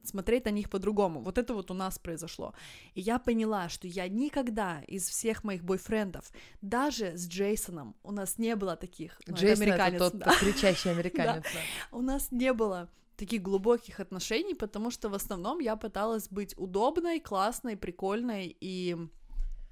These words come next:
Speaker 1: то
Speaker 2: Той,
Speaker 1: есть
Speaker 2: кого тебя от-, что от тебя
Speaker 1: Да,
Speaker 2: ожидают.
Speaker 1: да. А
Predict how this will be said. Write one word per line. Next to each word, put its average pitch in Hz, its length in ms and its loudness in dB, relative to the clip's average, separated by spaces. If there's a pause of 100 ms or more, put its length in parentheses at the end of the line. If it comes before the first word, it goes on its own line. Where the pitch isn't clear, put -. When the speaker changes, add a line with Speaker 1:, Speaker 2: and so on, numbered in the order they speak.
(440)
Speaker 1:
то 202 80 4
Speaker 2:
Той, 208 100 10
Speaker 1:
есть 254 280 4 (300)
Speaker 2:
кого 190 360 2
тебя 185 380 2
от-, - 500 -6
что - 160 0
от 196 80 0
тебя 180 140 2
Speaker 1:
Да, - 20 -
Speaker 2:
ожидают. 165 540 6 (280)
Speaker 1:
да. 175 400 0 (320)
А - 60 -10